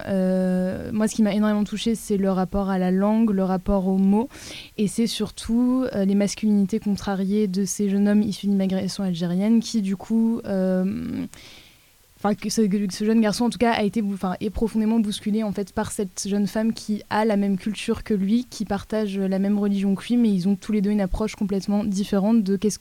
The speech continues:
que ça veut dire, en fait. Et c'est tout un dialogue là-dessus, c'est tout un dialogue sur comment est-ce qu'on aime, euh, comment est-ce qu'on désire, comment est-ce qu'on se regarde, et c'est extrêmement subtil.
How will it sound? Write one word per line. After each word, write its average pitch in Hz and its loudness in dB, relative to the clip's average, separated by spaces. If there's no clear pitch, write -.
que 214 -2
ça 202 0
veut 190 0
dire, 202 2
en 196 0
fait. - -6
Et 208 0
c'est 202 -4
tout 190 -8
un 220 0
dialogue 208 0
là-dessus, 208 0
c'est 220 -2
tout - -8
un 202 0
dialogue 202 0
sur 196 -2
comment 208 0
est-ce 202 -4
qu'on 196 2
aime, 220 4
euh, 196 2
comment 202 2
est-ce 196 0
qu'on 196 2
désire, 202 2
comment 202 2
est-ce 196 0
qu'on 190 -2
se - -6
regarde, 208 2
et 196 2
c'est 190 -2
extrêmement 208 -2
subtil. 233 0